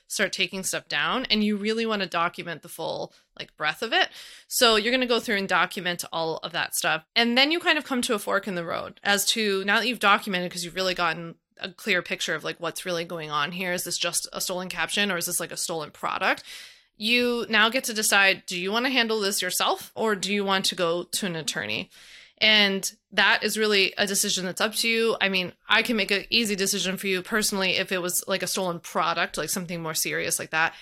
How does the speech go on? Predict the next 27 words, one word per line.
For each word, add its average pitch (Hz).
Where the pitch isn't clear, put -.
I 208
would 175
not 185
contact 180
this 175
person 180
myself 170
at 160
all. 165
I 160
would 165
go -
straight -
to 127
a -
lawyer 170
and 180
I 165
would 151
handle 160
it -
through 165
them, 180
because 202
that 185
can 214
be 156